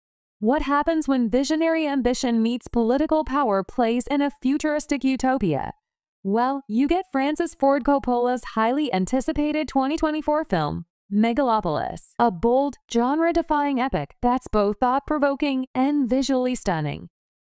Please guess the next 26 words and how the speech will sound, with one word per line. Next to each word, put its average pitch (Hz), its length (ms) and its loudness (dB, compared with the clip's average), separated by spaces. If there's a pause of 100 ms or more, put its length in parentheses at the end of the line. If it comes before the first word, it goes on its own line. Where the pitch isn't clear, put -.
(100)
Let's 277 360 -2
dive 262 340 2
into 294 220 0
this 294 200 0
masterpiece 208 760 -2
and 269 180 0
explore 302 540 0
why 311 300 2
it's 370 160 -2
been 320 260 0
one 285 140 -2
of 277 100 -4
the 247 80 2
most 277 320 0
talked 277 280 0
about 285 300 0
films 254 320 0
of 240 80 0
the 226 100 0
year. 208 400 -4
Set 294 360 0
in 311 100 2
a 262 100 2
reimagined 269 580 2
United 214 380 0
States, - 480 -6